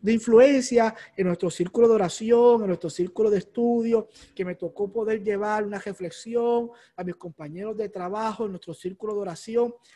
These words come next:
etcétera. ¿Cómo se hace esto? Esto se hace que nosotros como mensajeros debemos de tener entonces un propósito claro, un objetivo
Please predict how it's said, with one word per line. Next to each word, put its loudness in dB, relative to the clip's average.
etcétera. -4
¿Cómo -2
se -6
hace -4
esto? -20
Esto -16
se -10
hace -8
que -2
nosotros -4
como -2
mensajeros -6
debemos -2
de -4
tener -8
entonces -4
un -6
propósito 0
claro, -2
un 0
objetivo 2